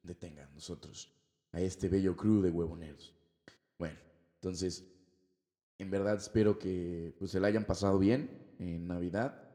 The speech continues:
en Año Nuevo, que hayan cenado muy rico en compañía de sus seres queridos. Pero bueno, ya estamos en cinco de enero, ya llevamos cinco días de este bello año, este mágico año, hay que ponerle, y trascendental.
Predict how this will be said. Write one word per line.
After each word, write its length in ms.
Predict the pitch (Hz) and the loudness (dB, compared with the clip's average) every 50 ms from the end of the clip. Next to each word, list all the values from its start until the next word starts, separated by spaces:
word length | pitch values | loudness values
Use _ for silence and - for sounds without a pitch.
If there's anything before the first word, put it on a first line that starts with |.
| _ _ _ _ _ | _ _ _ _ _
en 240 | - 85 82 82 85 | -18 -16 -14 -14 -14
Año 180 | 87 87 87 87 | -12 -12 -12 -8
Nuevo, 320 | 92 101 110 117 123 123 | -6 -4 -4 -4 -4 -6
que 100 | - - | -8 -10
hayan 180 | 98 95 95 90 | -12 -12 -12 -14
cenado 300 | - - 85 92 92 90 | -16 -16 -14 -14 -14 -14
muy 180 | 87 90 90 | -14 -14 -12
rico 400 | 85 95 113 113 - - 131 123 | -10 -10 -10 -10 -8 -8 -6 -6
en 60 | 123 - | -6 -8
compañía 320 | - 80 80 85 87 92 | -10 -12 -10 -8 -8 -8
de 80 | 92 85 | -8 -8
sus 80 | - | -8
seres 180 | - 85 82 - | -8 -10 -10 -10
queridos. 540 | - - 87 104 120 120 123 123 123 - - - - - _ _ _ _ _ _ _ | -8 -6 -4 -2 0 0 -2 -2 -4 -8 -14 -18 -20 -20 _ _ _ _ _ _ _
Pero 200 | - 90 90 80 | -12 -12 -10 -10
bueno, 200 | 87 82 73 76 | -12 -12 -12 -12
ya 180 | 76 82 82 82 | -10 -10 -10 -10
estamos 500 | 80 - - 95 95 101 98 95 - 107 | -10 -8 -6 -6 -4 -4 -6 -4 -2 -2
en 260 | 113 113 123 135 - - - - _ _ _ _ _ _ _ _ _ _ | -2 -2 -4 -8 -12 -18 -20 -20 _ _ _ _ _ _ _ _ _ _
cinco 400 | - - 127 117 117 113 117 107 | -6 -4 -4 -4 -2 -2 -2 -2
de 100 | 95 92 | -2 -2
enero, 380 | 98 117 123 127 123 127 131 | 0 0 0 0 0 0 -2
ya 140 | 117 104 104 | -2 -4 -4
llevamos 420 | 104 101 104 107 104 107 101 - | -4 -4 -4 -6 -6 -8 -8 -8
cinco 320 | - 117 110 110 - 107 101 | -8 -8 -8 -6 -4 -2 -2
días 540 | 95 104 107 104 104 101 101 - - - 85 | 0 2 2 2 0 0 -4 -10 -12 -10 -6
de 140 | 92 90 | -4 -4
este 460 | 90 90 - - 92 92 90 82 - - | -4 -6 -8 -8 -6 -6 -6 -8 -10 -8
bello 360 | - 95 98 95 92 92 92 95 | -4 0 0 0 0 0 -2 -2
año, 360 | 95 98 101 107 110 120 120 - - - _ _ _ _ _ _ _ _ _ _ - | -4 -4 -4 -4 -6 -6 -8 -12 -18 -20 _ _ _ _ _ _ _ _ _ _ -6
este 380 | 95 95 90 - - - 101 | -6 -6 -6 -6 -6 -6 -6
mágico 440 | 90 92 101 101 - 110 92 - 92 | -6 -6 -8 -10 -10 -12 -12 -10 -10
año, 260 | 90 87 85 85 82 - _ | -10 -8 -10 -12 -14 -14 _
hay 100 | - 87 | -12 -14
que 100 | 85 - | -12 -10
ponerle, 480 | - - 90 82 85 85 82 82 80 82 - _ - | -8 -6 -6 -4 -4 -6 -8 -8 -10 -12 -16 _ -20
y 240 | 85 85 80 80 80 | -18 -16 -14 -14 -14
trascendental. 720 | - - 82 80 80 87 82 82 78 78 - 80 69 80 | -12 -12 -12 -12 -12 -12 -12 -12 -12 -10 -10 -12 -12 -12